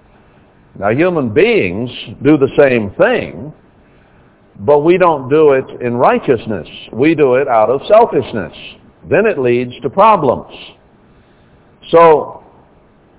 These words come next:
something is not always wrong in, in and of itself. It's how it is used that becomes the problem.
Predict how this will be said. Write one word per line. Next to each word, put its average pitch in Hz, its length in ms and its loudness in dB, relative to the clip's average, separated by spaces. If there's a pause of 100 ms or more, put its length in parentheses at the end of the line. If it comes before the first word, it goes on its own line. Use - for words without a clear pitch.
(520)
something 208 400 2
is 123 120 0
not 170 240 2
always 139 600 4
wrong 120 840 2
in, 170 220 -4 (280)
in 190 300 0
and 139 280 -4
of 160 340 2
itself. 113 840 -2
It's 113 240 -10
how 165 320 0
it 151 120 -4
is 101 240 -8
used 113 680 -2
that 117 140 -10
becomes 107 520 -6 (100)
the 147 80 -4
problem. 202 600 -2